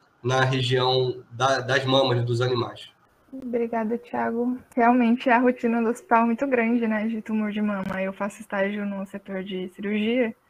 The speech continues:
Speaker 2: e sempre A gente tá tendo cirurgias de mastectomia, que é um tratamento pra tumor de mama.
Speaker 1: É, e você, por exemplo, que faz estágio no setor de cirurgia, você já deve perceber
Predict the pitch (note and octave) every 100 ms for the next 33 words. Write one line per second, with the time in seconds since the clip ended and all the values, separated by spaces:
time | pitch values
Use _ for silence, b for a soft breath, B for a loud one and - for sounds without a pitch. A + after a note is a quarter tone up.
0 | _ - G#3 G3+ G#3 G#3 G#3+ B3+ B3 A#3
1 | A3+ _ - G#3+ G#3 G#3 G#3 G3+ G#3 G#3+
2 | G#3 G3+ - G#3 G#3 G3+ G3 G#3 G3+ G3+
3 | G3+ G3+ G3+ G3+ - G#3 G#3 F#3+ F#3 F#3
4 | - _ _ - G3+ G#3 G#3 G#3+ G3+ G#3
5 | G3+ G3 - _ - G#3 G3+ G#3+ G3+ G#3
6 | G#3+ F#3+ G3 - _ _ b b - C#3+
7 | B2 A#2+ B2 - C3+ C3+ B2+ A#2 - -
8 | C3 B2+ - B2+ B2+ C3 B2 B2+ C#3 -
9 | C3 A#2 C#3 D3 - C3+ C#3+ C3 C3+ -
10 | C#3 - B2 B2 C#3 -